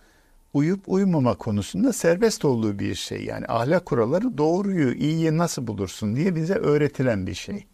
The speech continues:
Toplum bize diyor ki böyle davranırsan diğerleri senin davranışını tasdik eder. Böyle davranırsan tasdik etmez, seni eleştirir.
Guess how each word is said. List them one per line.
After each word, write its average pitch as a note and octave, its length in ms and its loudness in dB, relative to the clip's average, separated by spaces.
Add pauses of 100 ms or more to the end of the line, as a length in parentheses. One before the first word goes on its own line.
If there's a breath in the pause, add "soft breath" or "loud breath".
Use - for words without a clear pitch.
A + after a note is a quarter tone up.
(420 soft breath)
Toplum D#3+ 360 0
bize F3 220 0
diyor G#3 180 2
ki B2+ 200 -4
böyle F3 300 2
davranırsan C3+ 840 0
diğerleri B2+ 440 2
senin A2 340 -2
davranışını G#2 760 0 (440 soft breath)
tasdik - 500 -4
eder. G#2 400 0 (400 soft breath)
Böyle E3 320 4
davranırsan G2+ 640 2
tasdik - 500 -4
etmez, D#3+ 320 0
seni G#2+ 260 -2
eleştirir. G2+ 840 -4